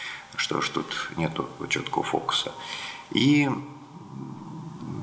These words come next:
третий вопрос. Э, зачем вы вот всё это делаете? <laughs> Вот всё, что вы делаете,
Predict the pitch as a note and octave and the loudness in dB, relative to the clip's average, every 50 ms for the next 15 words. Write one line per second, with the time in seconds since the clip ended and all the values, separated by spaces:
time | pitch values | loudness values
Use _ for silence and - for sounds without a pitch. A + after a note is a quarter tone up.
0 | - - - - - - D#2 - - - B2+ C3 - - A#2+ A#2 - D3 E3+ - | -4 -6 -8 -6 -4 -4 -2 4 6 6 6 8 8 6 6 6 6 4 2 2
1 | - - - E2+ E2+ E2 F2 F2 E2 D#2+ D#2+ D#2+ D#2+ F2 - - - - C3 C3 | 0 -2 -4 -4 -4 -2 -2 0 0 0 0 2 2 2 2 2 2 2 2 2
2 | B2 A#2 - G2 G2+ G2+ G2 F#2+ F#2 F#2 F2+ E2 E2 E2 E2 E2+ F2 E2+ - - | 2 2 2 4 4 4 4 4 4 2 2 0 -2 -2 -2 -2 -2 -2 -2 -2
3 | - - A2+ A2 - A2 G2+ G2 A2 A2 E2+ D2 C#2 C2+ - - - - - - | -2 0 -2 0 0 0 2 4 4 4 4 2 0 0 -2 -2 -2 -2 -4 -4
4 | - - - - - E2+ D#2+ - - G2+ F2+ - - - E2+ D#2+ - F2 E2 C#2 | -6 -6 -8 -6 -6 -4 -2 0 2 2 2 2 4 4 4 4 4 2 0 2
5 | C2 E2+ G#2 C3+ D#3 D#3 G#2+ G2 F#2 - - | 4 6 6 6 6 6 4 2 0 -2 -6